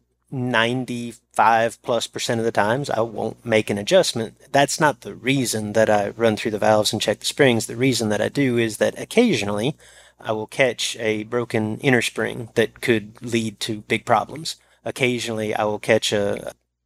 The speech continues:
valve lash that's five thousand sloosh because the lifter is starting to beat the roller bearings out of it, and I can catch that and change it before it creates a problem. So that's the reason that I try to stay on top of that. It saves me money, I feel like, in the long run.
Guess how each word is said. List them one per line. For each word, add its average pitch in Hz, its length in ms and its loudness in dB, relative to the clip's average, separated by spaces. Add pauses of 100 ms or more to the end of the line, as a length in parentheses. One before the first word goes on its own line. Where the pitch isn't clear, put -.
(120)
valve 127 300 2
lash 107 340 -4
that's - 400 -8
five 107 320 2
thousand 104 340 0
sloosh 107 420 -4
because 104 680 -4
the 110 80 -2
lifter 107 340 -4
is 101 100 -4
starting 104 540 2
to 107 120 -4
beat 101 240 -6
the 104 60 -6
roller 107 260 -4
bearings 107 320 -4
out 104 160 0
of - 80 -8
it, 110 160 -12
and 110 180 -2
I 98 80 -2
can 101 320 -10
catch - 300 -2
that 101 220 -6
and - 80 -8
change 107 320 0
it 104 140 -8
before 107 340 -6
it - 80 -12
creates 101 280 -2
a 104 40 -8
problem. 107 520 -2 (420)
So 131 200 -2
that's 127 300 2
the 117 100 -8
reason 107 320 -6
that 101 100 -2
I 104 80 0
try 104 220 0
to 104 60 -6
stay 104 220 0
on 101 120 -2
top 101 200 0
of 104 60 -2
that. 101 200 0
It 107 120 -2
saves 107 420 2
me 101 120 -6
money, 107 280 -4
I 101 60 -2
feel 107 200 -4
like, 104 200 -2
in 104 60 -2
the 98 80 -2
long 107 260 6
run. 104 320 0